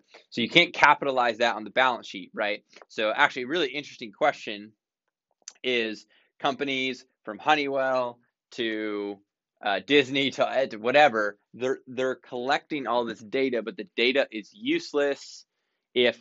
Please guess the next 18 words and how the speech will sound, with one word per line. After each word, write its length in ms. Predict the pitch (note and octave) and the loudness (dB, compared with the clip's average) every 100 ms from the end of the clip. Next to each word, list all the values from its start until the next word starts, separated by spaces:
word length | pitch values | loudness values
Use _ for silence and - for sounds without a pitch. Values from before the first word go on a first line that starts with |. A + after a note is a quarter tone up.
| _ _ _ - | _ _ _ -14
you 380 | A2+ A2+ G2+ _ _ | -6 -6 -6 _ _
can't 280 | - A2+ - | 0 0 0
really 560 | - A#2 B2+ A#2 A2 G#2 | -2 2 4 4 2 0
monetize 720 | G#2+ B2+ D3 C3+ C#3+ B2+ A#2+ | 4 6 6 6 4 4 0
it 280 | B2+ B2+ B2+ | -2 -2 -2
or 560 | A2+ G#2+ G#2 G#2 G#2 G#2 | -4 -4 -2 -2 -2 -2
make 400 | G#2+ A2 - - _ _ - | -2 -4 -4 -14 _ _ -6
a 280 | G2+ G2 F#2+ _ _ _ _ _ - G2 - | -4 -4 -8 _ _ _ _ _ -20 _ 0
business 640 | C3+ A#2 B2+ A#2 - - _ _ _ - | 0 0 -4 -4 -6 -18 _ _ _ -10
decision 680 | - C#3+ B2+ C3 A#2+ A#2 - _ _ G#2 | 2 2 2 -2 -2 -8 -14 _ _ -10
and 120 | G2 | -6
drive 360 | A2 A#2 A#2+ | 4 6 6
it 140 | A#2 - | 4 0
in 140 | G#2+ | -2
a, 80 | G#2 G2+ - | -4 -6 -6
in 120 | G#2 | -4
an 180 | G2+ G2+ | -4 0
area 580 | G#2 G#2 G#2 G2+ G2 | 2 4 4 4 2